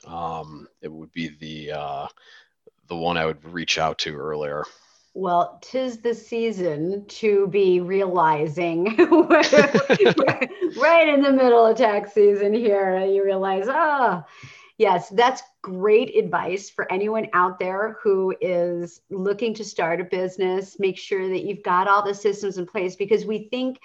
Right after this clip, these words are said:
Speaker 2: when we're starting a business, we think about all the sexy stuff, right? All the
Speaker 1: Mm-hmm.
Speaker 2: great stuff and how cool it's gonna be.
Speaker 1: Logos and branding, right?
Speaker 2: Yes, exactly.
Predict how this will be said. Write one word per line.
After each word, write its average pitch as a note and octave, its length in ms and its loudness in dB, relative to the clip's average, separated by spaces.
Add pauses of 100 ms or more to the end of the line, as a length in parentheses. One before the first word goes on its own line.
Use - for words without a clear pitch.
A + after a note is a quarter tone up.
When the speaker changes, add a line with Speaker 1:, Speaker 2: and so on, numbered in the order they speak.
(400)
Speaker 2:
when G#3 120 0
we're G#3 100 2
starting A#3+ 440 0
a G#3+ 40 0
business, F3 480 -2
we G#3 60 -4
think B3 200 -6
about A3 220 0
all F#3+ 100 4
the E3+ 100 -6
sexy G#3 440 -4
stuff, D3+ 380 -8
right? E3 260 0
All F#3 220 4
the G3+ 60 -4
Speaker 1:
Mm-hmm. A#3+ 100 0
Speaker 2:
great - 280 -2
stuff F3+ 360 4
and F3+ 100 -8
how E3+ 120 -2
cool G#3 280 -2
it's G#3 220 -2
gonna G3 180 0
be. F3+ 400 4
Speaker 1:
Logos B2 560 4
and F#2 140 -2
branding, A2 760 2
right? - 420 4
Speaker 2:
Yes, - 200 -12
exactly. A#3+ 1000 0